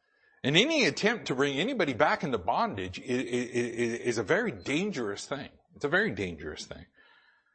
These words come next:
But as we go back over there, I want us to move into chapter three here.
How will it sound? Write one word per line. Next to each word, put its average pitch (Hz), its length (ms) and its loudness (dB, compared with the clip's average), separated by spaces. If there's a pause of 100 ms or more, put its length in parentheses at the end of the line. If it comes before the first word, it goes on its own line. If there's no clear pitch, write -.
(360)
But 185 140 10
as 175 140 6
we 175 120 6
go 220 160 10
back 233 240 6
over 254 160 8
there, 160 140 8
I - 20 4
want 214 140 4
us 190 140 2
to 160 80 0
move 160 180 4
into 147 140 4
chapter 139 340 4
three 208 300 4
here. 143 280 6